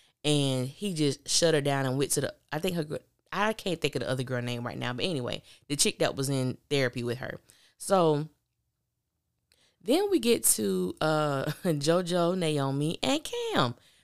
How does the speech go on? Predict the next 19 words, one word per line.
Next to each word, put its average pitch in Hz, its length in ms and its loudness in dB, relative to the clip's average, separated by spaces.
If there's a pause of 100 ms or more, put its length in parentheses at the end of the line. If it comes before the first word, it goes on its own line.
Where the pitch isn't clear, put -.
making 214 320 0
his 214 200 0
first 180 260 -2
appearance 165 560 -2
on, 147 420 0 (520)
um, 190 540 0 (120)
Queens. 330 580 0
Well, 147 180 0
this 139 140 -2
is 135 80 0
second 123 280 -2
scene, 123 260 -2
but, 113 160 -2
you 120 60 -4
know, 113 100 -6
his 123 140 -8
first - 180 -6
appearance. - 320 -8
So 131 240 -2